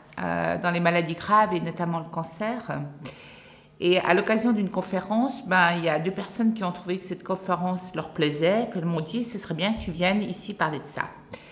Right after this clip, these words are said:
Donc, je pense que c'est les gens <laughs> qui vont m'écouter, qui vont voir éventuellement des liens, euh, sur ce, cette notion de, de solidarité, euh, de, voilà.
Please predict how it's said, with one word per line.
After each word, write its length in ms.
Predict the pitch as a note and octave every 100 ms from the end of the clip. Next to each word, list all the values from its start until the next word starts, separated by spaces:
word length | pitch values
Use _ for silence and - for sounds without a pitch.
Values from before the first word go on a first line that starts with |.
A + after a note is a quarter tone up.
| - - - - - -
Donc, 280 | F#3+ G3
je 420 | G#3+ - - - -
pense 180 | A#3 A#3
que 60 |
c'est 100 | -
les 140 | F3 F3
gens 360 | F3 G#3+ C4 - - A#3 - -
<laughs> 680 | C4 - - - - -
qui 140 | - C#4+
vont 160 | B3+ B3
m'écouter, 600 | B3 B3 C4+ - B3+ C4+
qui 100 | G#3
vont 160 | G#3+
voir 300 | F#3 F#3+ A3+ A#3
éventuellement 600 | F#3 G#3 - G#3 G#3 G3
des 120 | F3
liens, 500 | E3 E3 E3+ A3+ G#3
euh, 340 | F3 D#3+ D#3+ E3 - - - - -
sur 220 | - F#3+
ce, 280 | F#3+ F#3+ E3+
cette 300 | E3+ D#3+ -
notion 460 | F3 F3 - F#3+ F#3
de, 280 | E3+ D#3+ D#3
de 80 | E3
solidarité, 1200 | - G3+ F#3 E3+ E3 G3 - - F3+ F3 F3+ F3
euh, 360 | D#2+ D#2+ D#2+
de, 340 | - E2 - -
voilà. 180 | -